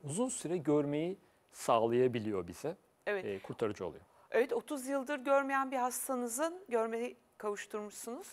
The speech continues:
Speaker 1: Aynen, evet. Bizim için çok önemli oldu. Esasında otuz yıl önce bir kireç yaralanması geçiriyor hastamız. On yedi yaşında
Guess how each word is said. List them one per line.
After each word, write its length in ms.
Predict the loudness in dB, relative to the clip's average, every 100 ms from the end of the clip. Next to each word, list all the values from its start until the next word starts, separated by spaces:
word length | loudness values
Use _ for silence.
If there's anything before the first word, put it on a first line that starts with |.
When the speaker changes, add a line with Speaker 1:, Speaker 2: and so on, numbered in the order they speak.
| -6
Speaker 1:
Aynen, 440 | 0 2 2 0 2
evet. 280 | 2 2 0
Bizim 220 | -2 -2
için 160 | -2 0
çok 260 | 2 4
önemli 380 | 2 4 2 4
oldu. 240 | 4 4
Esasında 560 | -2 0 2 2 0 -2
otuz 340 | -2 -2 0
yıl 140 | 4 4
önce 240 | 2 2
bir 120 | 0
kireç 460 | 0 2 4 4 2
yaralanması 760 | 2 4 2 0 -4 -6 -8 -8 -18 -4
geçiriyor 420 | -4 -2 0 0
hastamız. 500 | 2 -2 -4 -8 -6 2
On 140 | 4
yedi 240 | 4 2 0
yaşında 540 | -2 -2 -8 -8